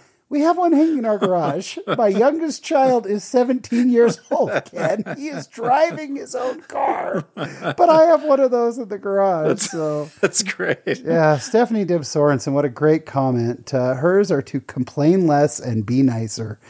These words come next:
Speaker 1: I just wanna focus less on frustrations and be more cheerful. Stephanie,
Speaker 2: That's
Speaker 1: I
Speaker 2: great.
Speaker 1: love that. And can we just make a pitch? Stephanie is the author of just an amazing book that is, uh, a wonderful guide to scripture study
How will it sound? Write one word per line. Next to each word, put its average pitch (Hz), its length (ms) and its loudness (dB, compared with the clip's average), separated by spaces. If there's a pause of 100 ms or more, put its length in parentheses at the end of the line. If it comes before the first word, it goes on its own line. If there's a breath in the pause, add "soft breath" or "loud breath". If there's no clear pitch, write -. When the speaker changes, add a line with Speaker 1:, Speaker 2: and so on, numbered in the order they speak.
(300 loud breath)
Speaker 1:
I 120 100 -2
just 143 320 2
wanna 151 180 4
focus 135 460 0
less 120 320 -4
on 123 160 -2
frustrations 113 840 -6
and 110 120 -2
be 113 140 -2
more 110 180 -2
cheerful. 107 600 -8 (480 soft breath)
Stephanie, 147 540 2 (100)
Speaker 2:
That's 131 220 0
Speaker 1:
I 131 100 2
Speaker 2:
great. 123 300 0
Speaker 1:
love 120 300 2
that. 110 380 -6
And 123 120 -10
can 190 140 -8
we 240 100 -2
just 226 180 -4
make 135 160 0
a 131 60 -2
pitch? - 440 -6 (380 soft breath)
Stephanie 175 420 4
is 131 80 0
the 127 120 0
author 123 380 2
of 113 380 -4
just 135 260 -4
an 127 160 0
amazing 113 840 4
book 117 400 0
that 113 180 0
is, 107 300 0
uh, 110 240 2
a 117 80 -2
wonderful 123 420 2
guide 110 460 -2
to 123 80 -12
scripture 117 420 -6
study 107 480 -4